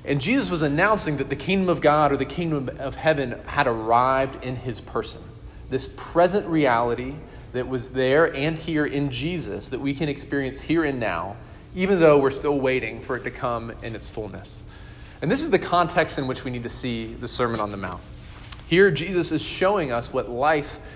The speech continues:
in the kingdom of God looks like. Not what we have to do to earn our way into the kingdom of God, but rather what happens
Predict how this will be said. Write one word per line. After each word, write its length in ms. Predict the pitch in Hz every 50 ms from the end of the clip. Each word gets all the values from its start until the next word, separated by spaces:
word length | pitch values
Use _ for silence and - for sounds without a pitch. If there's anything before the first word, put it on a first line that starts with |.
| - - -
in 160 | - 135 147
the 80 | 156 160
kingdom 320 | 156 160 151 147 143 131
of 100 | 127 120
God 300 | 113 120 113 113 107 107
looks 220 | 110 113 - - -
like. 260 | 90 90 - - - - - - - - - - - - - - - - - - - - -
Not 240 | 135 143 165 170
what 140 | 190 190 180
we 80 | 185 170
have 160 | 160 160 156
to 80 | - 151
do 180 | 123 139 143
to 180 | 139 131 120 104 101
earn 260 | 127 139 147 156 160
our 160 | 151 131 123
way 240 | 117 113 110 107 110
into 140 | 110 107 107
the 100 | 104 110
kingdom 280 | 95 113 113 110 110 107
of 120 | 98 107
God, 300 | - 104 95 92 107 120
but 80 | 123 127
rather 240 | 139 156 160 147
what 140 | 135 151 -
happens 720 | - - - - 240 254 - - 82 82 80 - - -